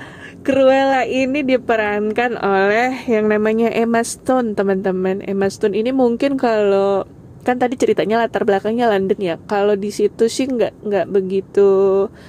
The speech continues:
eh, kental, eh, logat, logat, apa, dialek Britishnya. Tapi dia punya, eh, lawan main di situ namanya Emma Watson.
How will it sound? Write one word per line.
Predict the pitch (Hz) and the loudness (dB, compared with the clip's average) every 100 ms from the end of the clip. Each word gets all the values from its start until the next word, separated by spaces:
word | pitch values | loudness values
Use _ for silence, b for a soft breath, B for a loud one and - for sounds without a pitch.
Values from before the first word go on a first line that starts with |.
| B B B - | B B B -6
eh, | 196 196 | -4 -2
kental, | 226 247 262 269 262 - - | -4 0 0 0 -4 -10 -6
eh, | 220 208 202 196 175 | -2 0 0 0 0
logat, | 180 196 214 196 - | 0 0 0 -2 0
logat, | 208 196 185 170 - | -2 2 2 0 -4
apa, | 202 240 | -4 -2
dialek | 226 202 175 180 185 - - - | 0 0 2 0 -2 -8 -20 -10
Britishnya. | 196 202 196 202 - 180 175 | -2 0 0 -4 -2 -4 -4
Tapi | - - 240 - - | -6 -4 -6 -6 -2
dia | 220 247 | 0 0
punya, | 240 214 196 233 277 - B B B B - | -2 -2 0 0 0 -8 B B B B -6
eh, | 196 190 214 | -2 0 2
lawan | 247 269 | 0 0
main | 269 240 254 | 0 0 2
di | 233 226 | 2 2
situ | 202 247 | 2 2
namanya | 226 202 190 208 - | 0 0 0 -2 0
Emma | 202 202 196 | 0 2 2
Watson. | 190 175 196 185 | 0 0 -4 -4